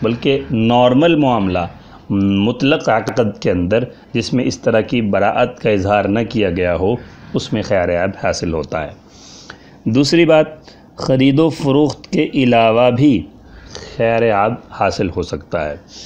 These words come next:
मसलन इजारा का मामला किया,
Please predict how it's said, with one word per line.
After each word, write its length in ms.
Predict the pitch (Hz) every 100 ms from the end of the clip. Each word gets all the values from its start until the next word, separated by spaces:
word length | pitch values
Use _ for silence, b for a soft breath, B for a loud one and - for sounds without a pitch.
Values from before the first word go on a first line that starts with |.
| B B -
मसलन 440 | 120 127 120 113 117 B B B -
इजारा 400 | 117 120 117 117
का 160 | 104
मामला 400 | 98 90 85 85 85
किया, 320 | 98 98